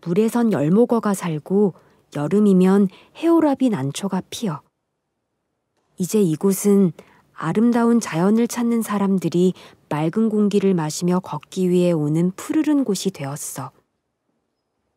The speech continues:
무참한 죽음을 묻던 땅이 다시 삶의 터전이자 쉼의 공간이 되어가고 있단다. 앞으로 나는 무엇을 담아가게 될까?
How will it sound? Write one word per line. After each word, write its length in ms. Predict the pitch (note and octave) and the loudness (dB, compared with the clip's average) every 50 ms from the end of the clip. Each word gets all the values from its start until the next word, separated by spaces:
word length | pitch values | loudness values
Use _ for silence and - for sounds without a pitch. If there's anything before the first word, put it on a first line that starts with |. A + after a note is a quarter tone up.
| _ _ _ _ _ _ | _ _ _ _ _ _
무참한 540 | - F#3+ F3+ - - A3+ A3+ G#3+ A3 A3 G#3+ | -6 -6 -4 -4 -4 -2 -2 0 0 0 0
죽음을 460 | F#3+ - - F#3+ - G#3 G#3 G3+ G3+ | -2 -4 -8 -2 2 4 4 4 4
묻던 460 | F#3+ D#3 D#3 - _ - G3+ G3 G3 F#3+ | 2 0 -4 -6 _ 0 0 0 0 -2
땅이 480 | F#3 E3+ D#3+ D#3+ E3+ F3+ F#3+ F3+ D#3 - - - _ _ _ _ _ _ _ | -2 -2 0 2 2 4 4 2 2 -2 -10 -20 _ _ _ _ _ _ _
다시 360 | - - C#3 D3 - - F#3 | -14 -12 -10 -8 -4 -4 -4
삶의 400 | F3+ - A#3 C4 B3+ B3+ B3+ B3 - | -4 -2 -2 0 0 0 -2 -2 -6
터전이자 800 | - - D#4 - D#4 D4+ C4+ A#3+ G3 F3 - E3+ E3 F3 E3 - - - - _ | -6 -6 -2 -2 0 2 2 2 2 0 0 -2 -2 -2 -4 -8 -14 -20 -20 _
쉼의 460 | - - - - D#4 D4+ D4 D4 C#4+ | -12 -10 -4 -2 0 2 2 2 0
공간이 520 | C4+ G3 E3 D#3 D#3 D#3+ E3 D#3+ E3 F3 | 0 -2 -2 -2 -2 -2 -2 0 0 -2
되어가고 560 | F3+ - - D3 D3 E3 - F3+ E3+ - E3+ D3+ | -2 -4 -10 -6 -6 -6 -4 -6 -6 -6 -8 -12
있단다. 600 | C#3+ - _ - C#3+ C#3+ C#3+ C#3+ D3+ F3 F#3+ - _ _ _ _ _ _ _ _ _ _ _ _ _ _ _ _ _ _ _ _ _ _ _ _ _ _ _ _ _ _ _ _ _ _ _ _ _ _ _ _ _ _ _ _ _ _ _ _ | -12 -12 _ -12 -12 -12 -10 -8 -6 -8 -8 -10 _ _ _ _ _ _ _ _ _ _ _ _ _ _ _ _ _ _ _ _ _ _ _ _ _ _ _ _ _ _ _ _ _ _ _ _ _ _ _ _ _ _ _ _ _ _ _ _
앞으로 580 | _ - D#3 D#3+ - _ - - C#4 C4+ C4+ C4 | _ -10 -10 -10 -10 _ -8 -4 -2 0 0 0
나는 520 | - E3 D3 D#3+ F3 F#3+ G3 G3 G3 F3+ D#3 - - _ _ _ _ _ _ _ _ _ _ _ | 0 -2 -2 0 2 4 4 4 4 2 0 -4 -16 _ _ _ _ _ _ _ _ _ _ _
무엇을 520 | - D#3+ E3 F#3 G#3 A#3+ A#3 - B3+ B3+ B3 | -10 -4 -2 0 0 0 -2 0 0 0 0
담아가게 640 | - - D3 D3+ F3 G3 F#3+ G3+ F#3+ F3 - E3+ | 0 -4 -4 -2 -2 -2 -2 -2 -4 -4 -6 -8
될까? 540 | - D#3 C3+ - - _ _ F#3+ F#3+ F#3 | -8 -10 -14 -14 -18 _ _ -6 -6 -6